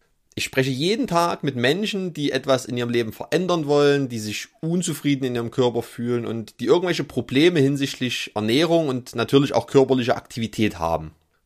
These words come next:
Und meistens sind die Probleme ein sehr unregelmäßiges Essverhalten, sehr viel Stress auf Arbeit und demzufolge eben generell auch wenig Bewegung und oftmals auch wenig bis gar kein Sport.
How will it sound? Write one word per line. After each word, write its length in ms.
Und 140
meistens 720
sind 240
die 80
Probleme 840
ein 260
sehr 340
unregelmäßiges 840
Essverhalten, 880
sehr 180
viel 140
Stress 260
auf 180
Arbeit 640
und 220
demzufolge 600
eben 260
generell 400
auch 260
wenig 460
Bewegung 720
und 160
oftmals 480
auch 400
wenig 440
bis 200
gar 180
kein 300
Sport. 500